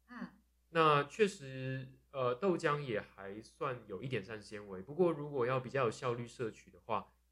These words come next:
Speaker 2: 可以选择低绿渣，或者甚至是无绿渣的豆浆。
Speaker 1: 嗯，嗯，嗯，
Speaker 2: 嗯。
Speaker 1: 嗯，嗯。
Speaker 2: 也就是说，它保留了大部分那个黄豆里面的纤维。
Speaker 1: 嗯。
Speaker 2: 嗯。那这样子的话，或许一瓶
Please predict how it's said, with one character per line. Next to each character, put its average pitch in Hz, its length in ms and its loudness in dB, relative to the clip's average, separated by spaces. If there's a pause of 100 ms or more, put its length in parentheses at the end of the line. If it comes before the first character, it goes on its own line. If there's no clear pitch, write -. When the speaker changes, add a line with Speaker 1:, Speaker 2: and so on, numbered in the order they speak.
Speaker 2:
可 127 80 0
以 123 80 0
选 98 340 -6
择 92 300 -4
低 135 240 -10
绿 143 180 -10
渣， 107 440 -4 (180)
或 139 120 2
者 127 60 2
甚 131 180 -4
至 120 100 -8
是 127 140 -10
无 107 180 -12
绿 123 160 -8
渣 104 200 -2
的 101 100 -8
豆 104 180 -2
浆。 95 260 -8 (340)
Speaker 1:
嗯， 233 60 -20
嗯， 233 60 -14
嗯， 202 260 -14
Speaker 2:
嗯。 185 140 -14
Speaker 1:
嗯， 123 140 -8
嗯。 - 60 -18 (520)
Speaker 2:
也 127 100 -4
就 160 120 4
是 180 60 2
说， 165 140 8
它 156 240 2
保 98 360 0
留 101 180 -8
了 107 100 -2
大 127 160 -4
部 120 120 -8
分 113 280 -6
那 110 100 -12
个 98 120 -12
黄 98 280 -16
豆 123 180 -2
里 92 100 -16
面 101 240 -16
的 - 340 -12
纤 113 280 -6
维。 98 200 -6 (220)
Speaker 1:
嗯。 226 240 -16 (200)
Speaker 2:
嗯。 120 180 -8 (400)
那 160 120 4
这 165 80 2
样 160 140 4
子 127 100 -8
的 110 140 0
话， 123 180 -6
或 135 160 0
许 98 380 -10
一 156 100 -12
瓶 - 520 -18